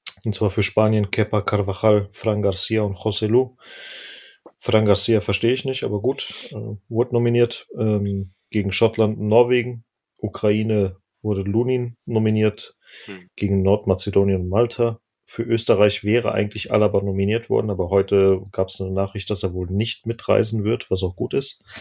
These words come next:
Speaker 1: Für Deutschland wurde Rüdiger nominiert, da geht's gegen Mexiko und die U S A. Äh, Frankreich, wie immer, Camavinga, Tchouaméni, da geht's gegen die Niederlande und Schottland.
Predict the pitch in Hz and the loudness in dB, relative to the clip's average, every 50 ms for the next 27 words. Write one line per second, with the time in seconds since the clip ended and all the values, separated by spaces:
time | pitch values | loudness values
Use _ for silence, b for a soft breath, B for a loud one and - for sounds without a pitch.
0 | B B B B B B B B B B B B B _ - 113 101 - 104 104 | B B B B B B B B B B B B B _ -2 0 4 6 4 4
1 | - - - 104 101 - - 98 95 95 95 95 95 92 90 87 90 92 107 113 | 4 2 0 0 0 0 0 0 2 4 4 4 4 2 0 -2 -4 -4 -4 -4
2 | 113 107 - 104 101 104 101 101 98 98 101 101 98 - 95 90 92 95 92 - | -2 0 0 0 0 0 0 0 0 2 0 0 -2 -4 -10 -6 -6 -8 -8 -8
3 | - 92 90 92 92 95 101 - - 107 101 - - 98 95 - - - 95 95 | -10 -8 -8 -4 -2 -2 -2 -2 -4 -8 -6 -6 -8 -8 -6 -8 -10 -4 0 2
4 | 95 90 - - 107 110 127 120 - _ _ _ _ _ B B B B B B | 2 2 2 2 2 2 2 0 -4 _ _ _ _ _ B B B B B B
5 | B B B B B _ _ _ _ _ 104 104 101 98 - - - - 110 107 | B B B B B _ _ _ _ _ 2 2 2 2 0 -4 -2 0 0 0
6 | 104 - 107 104 101 95 - - - _ - 104 - 98 98 98 92 92 - - | 0 4 4 6 6 4 2 -6 -10 _ -4 -2 -2 0 0 0 -2 -2 -4 -2
7 | 98 98 92 90 98 95 95 92 90 - - - 98 92 92 92 95 107 117 113 | 0 0 0 0 -2 -2 -4 -6 -6 -6 -2 -2 -2 0 0 -2 -2 -2 -2 -2
8 | 101 95 87 92 92 - - - 95 92 95 92 90 95 95 92 90 90 90 90 | -4 -4 -4 -4 -6 -6 -8 -8 -6 -4 -4 -2 2 2 4 4 4 2 0 -2
9 | 90 90 90 85 87 - - - 120 117 - 110 110 113 113 - - - | -2 -2 -4 -4 -4 -4 -2 0 -2 -2 -2 -4 -4 -4 -8 -12 -16 -18